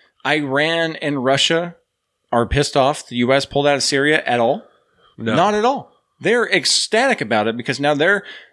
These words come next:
Speaker 1: their power influence now grows even farther. And now the balance of power in the Middle East is gonna shift dramatically, which, you know, this is the, the worst case nightmare scenario, but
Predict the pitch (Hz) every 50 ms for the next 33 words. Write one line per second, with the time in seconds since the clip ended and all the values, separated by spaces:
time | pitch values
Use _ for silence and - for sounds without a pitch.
0 | _ _ _ - - 131 143 151 156 - - - - 170 180 175 160 147 - 123
1 | 120 113 110 - 110 107 107 117 127 - - 113 110 120 127 - - _ _ _
2 | _ _ _ _ 131 113 - - - - 123 123 135 135 143 156 135 127 147 139
3 | 131 147 135 - - 208 226 202 143 117 104 104 113 131 135 135 135 120 110 101
4 | 120 120 131 151 160 156 139 - 143 117 - 123 151 160 147 139 131 127 127 127
5 | 127 123 135 165 185 170 143 - 143 120 113 - 139 131 117 - - - - 160
6 | - - - 135 127 127 151 180 208 180 127 - - 98 92 92 - - - -
7 | - - - - _ _ _ _ _ _ _ _ _ _ _ _ _ _ - 135
8 | 135 131 - - - _ _ _ _ 147 117 101 101 113 123 120 - 131 110 98
9 | 90 131 123 117 117 113 110 - 113 113 120 117 107 107 127 131 120 - - -
10 | 120 113 107 - 117 113 110 113 113 113 - - 113 113 135 165 160 131 107 104
11 | 101 107 107 - -